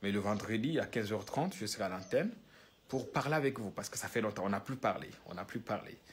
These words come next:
Je vais parler avec vous, répondre à vos questions. Euh, nous serons tous, les, l'ensemble des équipes, hein, l'équipe, euh, des présentateurs, avec moi-même, l'initiateur de l'émission. Vous nous direz ce que vous nous reprochez, nous vous dirons ce que nous vous reprochons aussi,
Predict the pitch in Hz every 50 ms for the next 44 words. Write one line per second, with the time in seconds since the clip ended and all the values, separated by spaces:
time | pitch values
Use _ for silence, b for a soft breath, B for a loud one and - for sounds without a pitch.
0 | B B B B B B - - 90 107 104 - 123 117 113 113 110 104 98 -
1 | 92 85 - 76 92 110 104 - - 127 127 117 107 113 113 110 110 107 - 113
2 | 104 - - - 101 90 - B B B B B B B B B B B B -
3 | - 95 95 85 85 85 80 78 76 85 101 101 - - 120 127 139 127 - -
4 | 196 208 - - - 92 98 104 101 95 95 95 95 - - 147 143 107 101 95
5 | - 107 101 - - 180 - - - - - - 87 123 135 113 107 - - 151
6 | 139 - 110 92 87 87 82 82 85 85 87 - - - 113 117 123 120 - 117
7 | 107 - 95 - - - - - 90 98 98 - 98 92 92 107 127 151 147 -
8 | - - - 92 90 95 98 - - 110 - - 135 117 110 104 92 92 90 85
9 | - - - 73 - - B B B B B B B B B B B B - 95
10 | 107 117 113 101 107 107 123 120 - - 113 98 101 101 95 98 98 - - 113
11 | 101 - - 135 139 135 104 95 104 95 104 107 123 120 - 113 - 110 107 104
12 | 98 - 101 98 98 - - 107 - - - 104 98 95 - - - 180